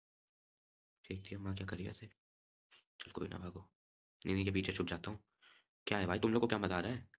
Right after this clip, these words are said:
कहाँ से तुझे दिख रहा है? चल, छुप जाता हूँ। तो यार है, ओ भाई,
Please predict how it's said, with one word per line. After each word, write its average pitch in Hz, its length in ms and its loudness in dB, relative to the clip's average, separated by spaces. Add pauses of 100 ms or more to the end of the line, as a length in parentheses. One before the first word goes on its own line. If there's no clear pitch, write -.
(180)
कहाँ 104 160 -2
से 107 60 -6
तुझे 101 180 -2
दिख 90 160 0
रहा 98 120 -2
है? - 60 -10 (1120)
चल, 87 140 -8
छुप - 180 -14
जाता 98 220 -10
हूँ। 95 80 -18 (4000)
तो 90 40 -4
यार 87 220 -4
है, 113 140 -8 (260)
ओ 87 80 -2
भाई, 85 240 -4